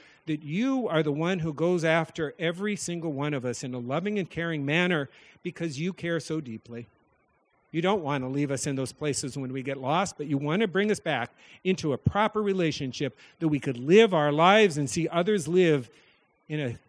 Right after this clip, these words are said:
dignified and proper relationship with a Savior who loves and forgives us. Help us this week to know how you have pursued us and pursue others.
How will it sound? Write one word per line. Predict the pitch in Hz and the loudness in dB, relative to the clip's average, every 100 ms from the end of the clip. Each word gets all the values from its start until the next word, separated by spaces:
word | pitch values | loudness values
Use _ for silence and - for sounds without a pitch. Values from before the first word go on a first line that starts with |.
| _ _ _ - | _ _ _ -4
dignified | 170 143 131 139 123 120 | -2 -2 -8 -8 -6 -8
and | 117 | -10
proper | - 151 160 160 | -8 -6 -6 -6
relationship | 147 135 139 139 120 131 - | -8 -6 -6 -8 -10 -12 -12
with | 131 | -14
a | 123 | -14
Savior | - 151 156 175 170 | -10 -6 -4 -4 -6
who | 147 | -8
loves | 127 143 160 151 - _ | -6 -4 -4 -6 -18 _
and | 160 139 | -14 -12
forgives | 160 113 104 117 | -10 -10 -10 -12
us. | 104 - - _ _ _ _ _ _ _ _ | -14 -16 -20 _ _ _ _ _ _ _ _
Help | 156 160 | -8 -6
us | 175 - | -6 -6
this | 175 - | -8 -8
week | 117 107 - - - _ - - - | -10 -10 -14 -18 -18 _ -20 -16 -10
to | - | -8
know | 123 139 160 160 | -4 0 2 0
how | 135 135 | -2 -4
you | 123 139 | -2 -2
have | 151 139 | -2 -4
pursued | 147 120 - 202 185 | -6 -8 -2 0 2
us | 180 156 - - - | 0 0 -6 -16 -12
and | 131 | -4
pursue | - 113 - 143 | -2 -2 -4 -6
others. | 120 120 117 - | -6 -8 -10 -10